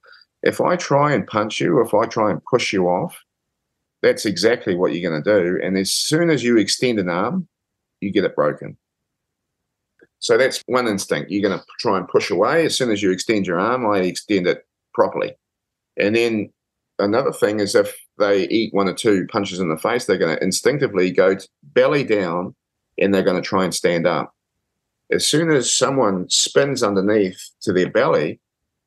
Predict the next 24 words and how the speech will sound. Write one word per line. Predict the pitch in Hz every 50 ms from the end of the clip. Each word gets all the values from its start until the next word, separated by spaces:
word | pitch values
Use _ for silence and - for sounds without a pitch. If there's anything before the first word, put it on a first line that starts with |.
| _ _ _ _ _ _ _ -
they've | 120 123 120 - - - -
exposed | 101 101 - - - 120 113 110 110 107 98 95 - - - - - - _ _ _ _ _ _ _ _ -
their | 107 95 -
back | - 104 117 113 - -
to | - 104
me, | 85 69 65 92 127 _ _ _ _ _
so | - - - -
they | 85 85
can't | 170 - 135 135 98
see | - 98 90
what | 87 90
I'm | 92 82
doing | 80 90 80 71
for | - -
a | -
starter, | - - - - 107 98 -
and | 80 78 78 92 110
that's | 110 107 - -
all | - 113 117 113
I | 107
do | 101 101 110 120 117
is | 107
choke | - - - 120 - - -
them. | - - -